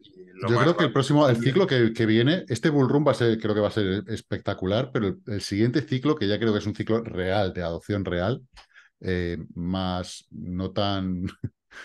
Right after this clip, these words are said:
Speaker 2: no tan de in-, de inversores así a lo bestia, porque si realmente no se aprueba un E T F el año que viene, eh, potente,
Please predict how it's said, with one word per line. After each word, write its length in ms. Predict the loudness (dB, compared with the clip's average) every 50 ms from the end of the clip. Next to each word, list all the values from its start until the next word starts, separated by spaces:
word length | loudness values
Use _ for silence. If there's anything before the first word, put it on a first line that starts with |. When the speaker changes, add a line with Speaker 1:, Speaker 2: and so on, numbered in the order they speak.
| -20 _ _ -8
Speaker 2:
no 160 | -6 -6 -2
tan 180 | 0 0 0 2
de 60 | 2
in-, 240 | 2 0 0 -2 -6
de 160 | -6 -2 -2
inversores 840 | 0 0 0 -2 -2 0 0 0 2 2 0 0 0 -2 -4 -8 -10
así 560 | -10 -10 -10 -6 -4 -4 -2 -2 -2 -2 -4
a 60 | -4 -4
lo 100 | -4 -4
bestia, 360 | -4 -4 -2 -2 -2 -2 -2 -8 -20 -20 -20 _ _ _
porque 680 | 0 0 0 0 2 0 0 2 2 2 0 0 -2 -4 _ _ _ _ _ _ _ _
si 220 | -6 0 2 4
realmente 420 | 4 4 4 6 4 4 4 2
no 120 | 0 0 2
se 80 | 0
aprueba 320 | -2 -2 2 2 4 4 4
un 180 | 2 2 0
E 80 | -2 -2
T 160 | -2 -2 -4
F 220 | -4 -2 -2 -2 -2
el 100 | -2 -2
año 160 | -2 -4 -4
que 100 | -4 -4
viene, 400 | -4 -2 -2 -2 -2 -2 -4 _ _ _ _ _ _ _ _ _ _ -14
eh, 460 | -10 -8 -8 -6 -8 -8 -8 -10 -12 -10
potente, 600 | -8 -8 -4 -2 -2 -2 0 0 -2 -2 -2 -4